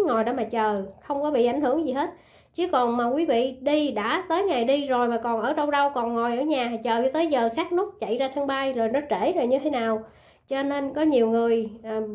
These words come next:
cái vấn đề là không chịu đi ra sân bay sớm, lỡ nó gặp trục trặc cái gì hay là nó sự cố gì người ta không xử lý kịp là quý vị bị kẹt lại đó, là đổi chuyến bay rất là khó khăn nha quý vị. Cho nên em lưu ý quý vị ở cái chỗ này,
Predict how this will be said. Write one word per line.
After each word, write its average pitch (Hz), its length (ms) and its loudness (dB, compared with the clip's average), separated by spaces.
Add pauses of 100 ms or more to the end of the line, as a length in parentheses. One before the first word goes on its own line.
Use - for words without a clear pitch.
(360)
cái 302 400 -2
vấn 370 200 4
đề 226 220 4
là 220 160 0
không 285 280 -4
chịu 220 180 2
đi 269 100 0
ra 262 180 2
sân 254 160 -4
bay 247 180 -2
sớm, 285 260 2 (680)
lỡ 214 260 0
nó 349 100 2
gặp 226 300 -2
trục 226 200 -4
trặc 226 180 -6
cái 302 100 -4
gì 240 280 4
hay 269 160 -2
là 247 180 0
nó 269 140 -2
sự 233 320 2
cố 339 240 2
gì 277 120 2
người 226 120 0
ta 247 180 -4
không 269 160 -4
xử 240 180 -2
lý 311 180 -2
kịp 208 260 0
là 214 100 0
quý 262 200 0
vị 214 200 2
bị 214 200 2
kẹt 196 220 -2
lại 202 240 -2
đó, 302 160 -2 (420)
là 220 200 -2
đổi 208 280 0 (120)
chuyến 311 180 0
bay 247 200 0
rất 311 200 -4
là 220 60 -6
khó 240 260 -4
khăn 262 280 -4
nha 262 80 -4
quý 247 160 0
vị. 233 340 0
Cho 247 80 -6
nên 247 200 0
em 233 200 -2
lưu 247 260 0
ý 269 200 0
quý 294 260 -2
vị 196 160 -2
ở 190 220 -6
cái 269 120 -2
chỗ 202 120 -2
này, 233 420 0